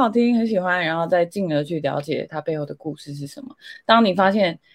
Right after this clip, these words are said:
你在听故事所揣测的，呃，故事情景跟你理解后的故事情境是一样的话，你就会，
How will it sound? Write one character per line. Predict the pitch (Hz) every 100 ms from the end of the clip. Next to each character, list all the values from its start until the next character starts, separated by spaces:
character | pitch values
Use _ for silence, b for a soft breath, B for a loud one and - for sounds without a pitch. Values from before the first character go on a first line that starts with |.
| _
你 | - 180 160 143
在 | 202 214
听 | 214 196
故 | 196
事 | 185 190 170 - b
所 | - - 147 -
揣 | - 147 127
测 | - 196
的， | 147 135 - - _
呃， | - 143 143
故 | - 214
事 | 185 190
情 | 160 135
景 | 156 135
跟 | 156 156 156
你 | 147
理 | 143 147
解 | 180 165
后 | 175
的 | 147
故 | 170 175
事 |
情 | 165 147
境 | 156
是 | 160
一 | - 220
样 | 330 330
的 | 202
话， | 214 208 151
你 |
就 | 175
会， | 214 202